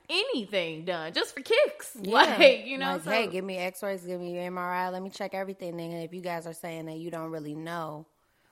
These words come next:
Speaker 2: or you're like, "Oh, no,
Speaker 1: then that
Speaker 2: it's just
Speaker 1: sounds like a
Speaker 2: this."
Speaker 1: full body scan to me. That
Speaker 2: Yeah,
Speaker 1: means that,
Speaker 2: yeah.
Speaker 1: "Okay, sis, well, I'ma be here till you figure it out."
Speaker 2: Yeah.
Speaker 1: Um, and just, you know, pneum-,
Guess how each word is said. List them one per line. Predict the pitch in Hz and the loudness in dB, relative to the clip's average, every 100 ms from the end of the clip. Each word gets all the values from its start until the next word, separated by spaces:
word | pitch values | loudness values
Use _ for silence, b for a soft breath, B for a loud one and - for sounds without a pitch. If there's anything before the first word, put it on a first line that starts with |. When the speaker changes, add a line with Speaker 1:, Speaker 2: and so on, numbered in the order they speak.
| b | b
Speaker 2:
or | 160 156 160 156 156 | -6 -4 -6 -8 -10
you're | 170 170 | -8 -6
like, | 170 170 - | -4 -6 -6
"Oh, | 302 302 | -6 -4
no, | 285 302 | 2 4
Speaker 1:
then | |
that | 330 466 | 6 6
Speaker 2:
it's | 539 | 4
just | 370 | 2
Speaker 1:
sounds | 359 | 4
like | 349 320 | 4 2
a | - | 2
Speaker 2:
this." | |
Speaker 1:
full | 330 330 226 | 4 4 6
body | 254 466 453 302 | 6 6 4 0
scan | - 262 233 202 | 0 0 2 0
to | 175 | -2
me. | 185 - 202 226 | -2 0 2 2
That | 220 285 | 4 4
Speaker 2:
Yeah, | |
Speaker 1:
means | 294 285 | 4 0
that, | 277 240 | 0 2
Speaker 2:
yeah. | 226 | 0
Speaker 1:
"Okay, | 269 269 254 | 0 0 -2
sis, | - 233 247 - | -2 -4 -4 -2
well, | 196 - | 0 2
I'ma | 170 262 | 2 2
be | 262 233 | 0 -4
here | 202 185 202 | -4 -2 -4
till | - 208 | -6 -10
you | 202 226 | -8 -10
figure | - 175 196 190 196 | -8 -8 -6 -6 -6
it | 214 | -6
out." | - 262 370 190 175 | -4 -4 -4 -4 -6
Speaker 2:
Yeah. | 160 175 185 196 190 208 202 175 | -4 -2 -2 0 0 0 0 -6
Speaker 1:
Um, | 175 b b b - | -12 b b b -4
and | 247 240 | -2 0
just, | 311 - - _ _ | -2 -4 -20 _ _
you | 226 294 | -6 -2
know, | 247 | -2
pneum-, | 202 202 202 | -2 -4 -6